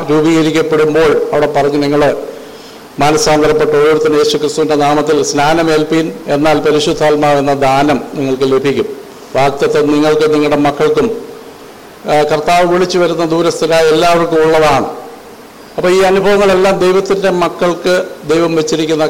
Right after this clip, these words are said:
കാര്യങ്ങൾ, അടിസ്ഥാനപരമായിട്ട് വെച്ചിരിക്കുന്ന കാര്യമാണ്. അപ്പോൾ നമ്മുടെ രക്ഷയെക്കുറിച്ച് ഉള്ളതായ അടിസ്ഥാനപരമായ കാര്യങ്ങളാണ് നമ്മളിന്ന് കേട്ടുകൊണ്ടിരുന്നത്. യഥാർത്ഥത്തിൽ നമ്മുടെ രക്ഷയുടെ പ്രവൃത്തി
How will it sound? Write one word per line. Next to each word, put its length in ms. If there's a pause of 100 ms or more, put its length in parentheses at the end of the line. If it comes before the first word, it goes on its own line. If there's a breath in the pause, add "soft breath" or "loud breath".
കാര്യങ്ങൾ, 340 (720)
അടിസ്ഥാനപരമായിട്ട് 840
വെച്ചിരിക്കുന്ന 480
കാര്യമാണ്. 340 (1040)
അപ്പോൾ 220 (560)
നമ്മുടെ 280 (460)
രക്ഷയെക്കുറിച്ച് 760 (1080)
ഉള്ളതായ 400 (420)
അടിസ്ഥാനപരമായ 760
കാര്യങ്ങളാണ് 680 (1040)
നമ്മളിന്ന് 380 (200)
കേട്ടുകൊണ്ടിരുന്നത്. 540 (300)
യഥാർത്ഥത്തിൽ 520
നമ്മുടെ 280
രക്ഷയുടെ 440
പ്രവൃത്തി 320